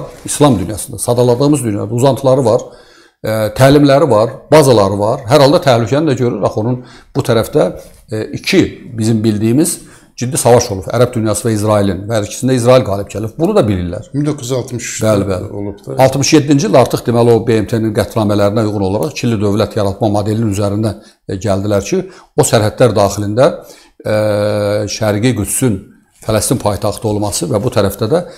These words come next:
Speaker 1: İsrail dövlətinin olması haqqında iddialar var. Hətta, hətta mövcud olan optimal yol budur. E, Həmas, e,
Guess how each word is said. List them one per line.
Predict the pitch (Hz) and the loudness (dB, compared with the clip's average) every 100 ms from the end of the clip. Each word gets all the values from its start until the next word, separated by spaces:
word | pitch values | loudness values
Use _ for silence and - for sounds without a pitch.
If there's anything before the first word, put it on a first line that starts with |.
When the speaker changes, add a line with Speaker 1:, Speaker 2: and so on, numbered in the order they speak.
| - - | -12 -4
Speaker 1:
İsrail | 110 120 135 117 | 2 6 6 4
dövlətinin | 107 104 - 151 | 0 -2 -4 -2
olması | 127 120 113 | 0 0 0
haqqında | 131 147 156 | -4 2 2
iddialar | 143 143 139 120 | 4 6 6 4
var. | 92 95 | 0 -2
Hətta, | 151 170 | 0 0
hətta | 135 151 135 | -2 0 2
mövcud | 123 143 139 156 | 4 2 0 0
olan | 110 104 143 180 - - - | 2 2 0 -6 -18 -8 0
optimal | 120 - 127 135 | 0 2 0 2
yol | 104 98 156 - - | 0 -2 -4 -8 0
budur. | 175 120 87 - _ _ _ - - | 2 2 0 -8 _ _ _ -20 -10
E, | 110 110 104 - - - | -4 0 0 -2 -6 0
Həmas, | 135 196 208 - - _ _ _ _ _ _ _ - | 2 4 2 -2 -10 _ _ _ _ _ _ _ -8
e, | 110 113 110 | -4 -2 0